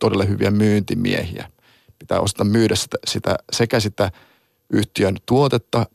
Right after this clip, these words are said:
mutta myös sen osaketta. Eli pitää olla, niin kuin vanhaa klisettä käyttääkseni, pitää olla mies, joka pystyy myymään jääkaappeja eskimoille.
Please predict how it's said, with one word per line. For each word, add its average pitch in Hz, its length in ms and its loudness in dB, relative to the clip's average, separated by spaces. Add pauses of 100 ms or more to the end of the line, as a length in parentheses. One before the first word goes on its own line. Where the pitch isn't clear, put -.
(200)
mutta 107 320 -4
myös 110 200 4
sen 127 120 2
osaketta. 123 760 0 (720)
Eli - 80 -6
pitää 113 220 0
olla, 104 120 4 (440)
niin 110 100 -2
kuin 107 100 -4
vanhaa 120 320 4
klisettä 113 460 0
käyttääkseni, 98 600 -2
pitää 95 140 0
olla 104 100 2 (340)
mies, 113 220 2
joka 101 180 -2
pystyy 101 580 0
myymään 104 400 0 (380)
jääkaappeja 98 640 0
eskimoille. 98 720 -4